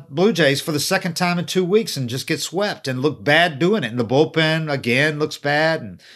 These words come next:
oh, man, it's, uh, and, you know, the,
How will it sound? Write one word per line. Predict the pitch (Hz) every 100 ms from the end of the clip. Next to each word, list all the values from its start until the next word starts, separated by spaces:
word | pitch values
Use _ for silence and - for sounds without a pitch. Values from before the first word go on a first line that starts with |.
| - - - - - - _ _ _ _ _ -
oh, | 202 165 117
man, | 98 127 156 107 - _ -
it's, | 139 -
uh, | 139 120 104 107 _ _ _ _ _ _ _ - - _ _ _ _ _ _ _ -
and, | 143 143 139 131 113
you | 165
know, | 170
the, | 143